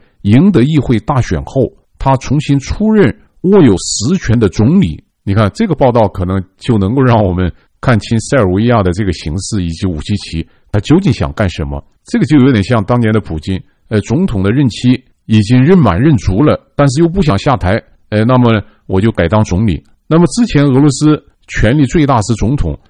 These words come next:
那么随着普京当总理，呃，人家就修改法律，呃，总理是权力最大的。等总理的任期结束，重新回到总统的职位，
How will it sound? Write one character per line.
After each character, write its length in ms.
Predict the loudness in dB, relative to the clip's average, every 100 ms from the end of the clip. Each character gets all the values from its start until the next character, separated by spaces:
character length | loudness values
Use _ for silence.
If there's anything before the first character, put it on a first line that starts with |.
| _
那 80 | -2
么 80 | -2
随 160 | 2 2
着 120 | 2
普 300 | 2 0 -2
京 200 | 0 0
当 280 | 2 0 -4 -16 -8
总 220 | -2 2 2
理， 200 | -2 -8 _ _
呃， 80 | 2
人 140 | 4
家 80 | 4
就 120 | 2
修 180 | 2 2
改 100 | 0 0
法 180 | -2
律， 220 | -2 -4 -4 -4
呃， 100 | -2
总 280 | 0 0 2
理 80 | 0
是 180 | -2 -8
权 220 | -4 -4
力 60 | -4
最 180 | -4
大 180 | -4 -6
的。 100 | -8 _ _ _
等 240 | 2 2 -4 _ _
总 300 | 0 2 4
理 120 | 4
的 120 | 2
任 200 | 2 0
期 380 | 0 0 -2 -2 _ _
结 200 | -2 0
束， 320 | 2 0 -4 -4 _ _
重 240 | -2 -2
新 180 | 0 -2
回 220 | 0 0
到 240 | 2 -2 _ _ _
总 220 | 0 2
统 140 | 2 0
的 60 |
职 200 | -4 -2
位， 180 | 0 0